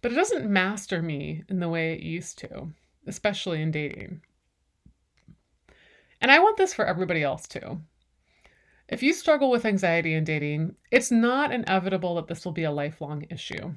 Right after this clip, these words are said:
It is something you can take personal agency over. And it will be a huge part of what I teach in my upcoming course, An Introduction to Intentional Dating. I'm really excited for it because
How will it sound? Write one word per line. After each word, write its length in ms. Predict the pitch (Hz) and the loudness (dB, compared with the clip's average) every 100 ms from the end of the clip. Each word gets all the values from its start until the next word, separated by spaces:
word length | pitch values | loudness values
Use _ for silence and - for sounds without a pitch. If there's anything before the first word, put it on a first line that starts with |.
| - _ _ - | -16 _ _ -4
It 140 | 226 | 0
is 260 | 233 294 285 | 4 4 4
something 320 | 254 226 202 | 0 0 0
you 80 | 190 | 0
can 120 | 190 | -4
take 200 | 202 196 | -6 -6
personal 480 | 202 196 - 185 - | -4 -4 -4 -6 -2
agency 540 | 190 202 196 - 180 | -2 -2 -2 -4 -6
over. 560 | 180 233 254 - - - _ - - - _ _ - | -4 -4 -4 -8 -14 -16 _ -20 -20 -20 _ _ -2
And 100 | 254 | 2
it 40 | |
will 120 | 277 254 | 2 4
be 120 | 240 | 2
a 40 | |
huge 500 | 202 - 277 285 - | 0 0 2 2 0
part 300 | - 208 196 | -2 0 0
of 80 | 175 | 0
what 140 | 185 | 0
I 40 | 175 | 0
teach 300 | - 185 185 | -2 -6 -4
in 60 | |
my 100 | 175 - | -4 -4
upcoming 460 | 180 - 165 160 | -6 -6 -4 -4
course, 440 | - 147 151 160 - | -4 -4 -4 -6 -8
An 140 | 185 | -6
Introduction 580 | 175 160 170 160 - 165 | -4 -4 -4 -6 -4 -6
to 140 | - | -6
Intentional 580 | 160 160 160 156 156 147 | -8 -8 -8 -8 -8 -10
Dating. 520 | 147 - - - 160 - _ _ - - - - _ _ _ - | -12 -14 -14 -16 -16 -18 _ _ -20 -20 -20 -20 _ _ _ -4
I'm 120 | 220 | 0
really 240 | 220 285 320 | 2 4 2
excited 440 | 294 - 185 190 | 0 2 2 2
for 180 | - 185 | -2 -2
it 120 | 180 | -2
because 220 | 214 196 | -6 -10